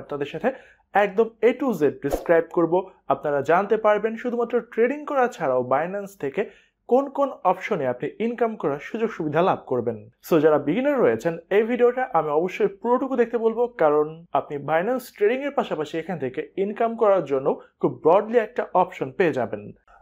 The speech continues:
আপনি যখন Binance অ্যাপের ভিতর প্রবেশ করবেন, এখানে দেখতে পাচ্ছেন উপরে বলা রয়েছে more একটা অপশন, এখানে ক্লিক করবেন। এখানে ক্লিক করলে basically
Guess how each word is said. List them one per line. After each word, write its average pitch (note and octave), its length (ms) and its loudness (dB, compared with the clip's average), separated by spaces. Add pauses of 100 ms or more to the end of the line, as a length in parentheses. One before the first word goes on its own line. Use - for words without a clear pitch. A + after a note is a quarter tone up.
(160)
আপনি - 140 -6 (120)
যখন F3+ 160 -2 (100)
Binance F3 280 0
অ্যাপের G3+ 220 -4
ভিতর F#3+ 240 -2
প্রবেশ F3+ 220 0 (120)
করবেন, C3+ 240 -2 (340)
এখানে G3 260 -2
দেখতে F3+ 200 -4
পাচ্ছেন F#3+ 300 0
উপরে D#3+ 200 0
বলা D3+ 160 0
রয়েছে C#3+ 240 0 (100)
more F3+ 240 2
একটা - 240 -6
অপশন, - 240 -8 (240)
এখানে F3 180 -2 (100)
ক্লিক C3 220 -4
করবেন। A2+ 240 -2 (640)
এখানে A#3+ 180 -2 (100)
ক্লিক C#4 220 -2
করলে B3+ 200 0
basically D3+ 380 -2